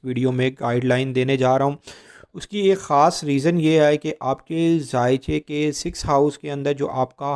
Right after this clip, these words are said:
हाकिम सितारा जुपिटर है वो डायरेक्ट तो हो गया, लेकिन अब इसने आपके जायचे के सिक्स हाउस में वर्क करना शुरू करना है, जिसकी वजह से अब आपके मामलात में बेहतरी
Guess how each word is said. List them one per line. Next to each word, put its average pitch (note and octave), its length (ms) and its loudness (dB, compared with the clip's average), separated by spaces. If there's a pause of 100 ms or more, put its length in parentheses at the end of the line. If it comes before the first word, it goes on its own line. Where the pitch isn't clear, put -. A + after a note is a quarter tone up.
हाकिम B2+ 320 -6
सितारा C#3+ 520 0
जुपिटर D3 420 -2
है D3+ 140 2 (520)
वो E3 200 2
डायरेक्ट D3+ 400 -2
तो F#3 100 -4
हो D3+ 160 4
गया, D#3+ 260 2
लेकिन D3 440 0 (160)
अब E3 200 -6 (220)
इसने D#3 500 -6
आपके C#3 380 -4
जायचे C3 440 -2
के D3+ 160 -8
सिक्स - 320 -6
हाउस B2+ 480 2
में D3+ 120 -6
वर्क D3 400 -4
करना C3 280 -6
शुरू B2+ 220 -4
करना A2 340 -8
है, A2+ 80 -8 (680)
जिसकी G3 500 0
वजह D3 320 4
से E3 260 -4
अब D3+ 180 -2
आपके C#3+ 320 -2 (100)
मामलात C#3 800 -2
में D3+ 300 -6
बेहतरी C#3 560 -6